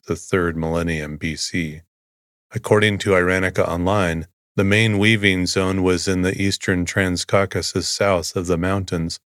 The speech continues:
that bisect the region diagonally, the area now comprised of the Azerbaijan S S R.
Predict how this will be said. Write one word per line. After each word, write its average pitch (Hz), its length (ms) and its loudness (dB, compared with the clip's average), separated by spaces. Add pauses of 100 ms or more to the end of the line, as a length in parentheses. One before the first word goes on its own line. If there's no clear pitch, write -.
(140)
that 92 160 2
bisect 95 580 0
the 98 100 0
region 90 640 0
diagonally, 87 800 0 (380)
the 90 160 0
area 95 400 4
now 90 280 0
comprised 82 800 0
of 85 140 -2
the 87 220 0
Azerbaijan 85 840 -2
S 85 220 -6
S 82 180 -6
R. 80 340 -4